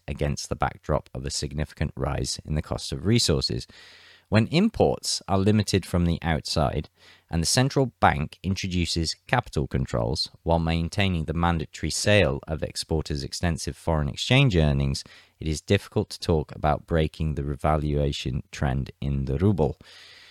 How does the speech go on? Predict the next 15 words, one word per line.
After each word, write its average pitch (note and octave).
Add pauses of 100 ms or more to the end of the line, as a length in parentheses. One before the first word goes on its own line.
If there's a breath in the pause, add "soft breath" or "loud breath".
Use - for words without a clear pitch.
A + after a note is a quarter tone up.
(260 loud breath)
Uh, D2
noted E2
that D#2+
export-, -
for -
exporters, E2+
such -
a E2
strong G#2+
ruble D#2+
is D#2+
no F2
longer D#2+
so D2+
interesting. C#2+